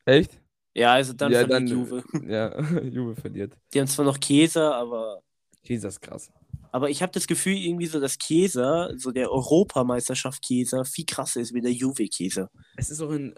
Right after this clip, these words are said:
Speaker 1: Europameisterschaft wieder was ganz anderes. Da ke-, spielst du für dein Land und mit Herz und Blut, so, weißt du?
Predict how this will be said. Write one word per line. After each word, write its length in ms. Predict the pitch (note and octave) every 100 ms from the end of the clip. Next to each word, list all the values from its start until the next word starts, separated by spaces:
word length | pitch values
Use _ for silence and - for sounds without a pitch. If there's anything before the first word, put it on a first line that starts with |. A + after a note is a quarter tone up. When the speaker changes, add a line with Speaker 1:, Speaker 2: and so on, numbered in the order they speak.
| -
Speaker 1:
Europameisterschaft 600 | A#2+ D3 C#3 B2 C3 A#2+
wieder 140 | B2+ A#2+
was 100 | A#2
ganz 160 | A#2
anderes. 460 | G2 G#2+ F#2 F2 - _ _
Da 220 | - A2+ G#2+
ke-, 320 | C#3+ - - -
spielst 240 | - B2+
du 60 | A#2+
für 80 | A2+
dein 160 | G#2
Land 240 | G#2 A#2 A2
und 220 | G#2+ G#2
mit 100 | G#2
Herz 240 | A2 A2+ -
und 120 | G#2
Blut, 240 | A2 A2
so, 120 | -
weißt 220 | -
du? 40 | G#2